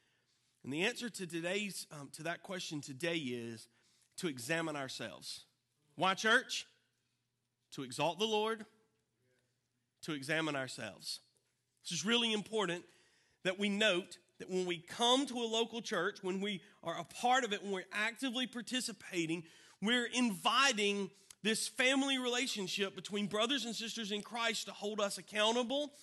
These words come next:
and we're looking to God's Word to hold us accountable. Why should we come to church? Well, and partly to examine ourselves. You know,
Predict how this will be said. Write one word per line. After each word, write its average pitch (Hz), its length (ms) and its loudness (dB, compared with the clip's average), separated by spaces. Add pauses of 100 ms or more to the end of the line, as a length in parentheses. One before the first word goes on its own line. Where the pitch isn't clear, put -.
(340)
and 214 180 2
we're 208 120 6
looking 247 380 2
to 226 100 -4
God's 208 340 4
Word 208 560 6 (100)
to - 80 -16
hold 156 280 -6
us 143 120 -10
accountable. 131 760 -8
Why 190 320 2
should 214 260 -4
we 220 100 0
come 220 220 -2
to 190 100 -8
church? 220 520 -2 (280)
Well, 165 240 -4 (300)
and 117 80 -14
partly 165 360 0
to 143 120 -8
examine 135 460 -4
ourselves. 113 640 -10 (760)
You - 80 -4
know, 202 220 2